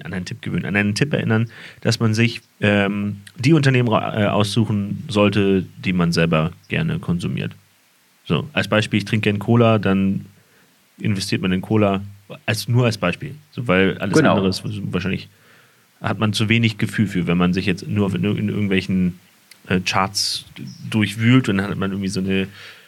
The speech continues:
Speaker 1: Pharma-Superfirma aus X Y, die eine ganz tolle Inno-, Innovation hat. Man hat selber gar kein Gefühl dafür und dann hat man diesen Notgroschen über und schmeißt es da rein, weil das irgendein Kumpel gesagt hat.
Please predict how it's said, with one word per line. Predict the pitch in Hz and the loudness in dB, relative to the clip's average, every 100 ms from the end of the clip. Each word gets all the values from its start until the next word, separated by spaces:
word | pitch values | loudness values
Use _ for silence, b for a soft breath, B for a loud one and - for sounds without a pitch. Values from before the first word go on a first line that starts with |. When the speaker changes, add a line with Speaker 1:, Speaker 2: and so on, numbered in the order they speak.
| _ | _
Speaker 1:
Pharma-Superfirma | - 95 98 104 101 101 113 113 101 101 113 107 98 71 | -6 -2 0 0 0 -2 -2 0 0 2 4 6 6 6
aus | 95 98 - | 4 0 -4
X | - - | -6 -6
Y, | - - 104 95 95 | -6 -2 0 2 2
die | |
eine | 92 95 | 0 0
ganz | 98 98 | -2 -2
tolle | - 98 | -2 0
Inno-, | 98 98 | 0 -2
Innovation | 104 98 95 120 | -2 -2 -2 2
hat. | 117 117 | 2 2
Man | 101 | -2
hat | 101 | 0
selber | 107 107 104 | 2 4 2
gar | 104 117 | 2 0
kein | - 113 | 0 0
Gefühl | 107 104 120 | 0 2 2
dafür | 127 131 127 117 | 2 2 2 2
und | 101 | 0
dann | 98 | 0
hat | 104 104 | 0 -2
man | 101 | -4
diesen | 98 95 95 104 | -4 -6 -4 -2
Notgroschen | 113 - 110 107 - | -2 0 -2 -2 -2
über | - 107 | -2 -2
und | 107 | -2
schmeißt | - 101 104 | -4 -4 -4
es | - | 0
da | 95 | 2
rein, | 90 120 | 4 4
weil | |
das | 107 101 | 2 0
irgendein | - 113 117 | -2 -2 0
Kumpel | 123 139 | 2 4
gesagt | 120 117 113 | 4 2 2
hat. | 113 | -2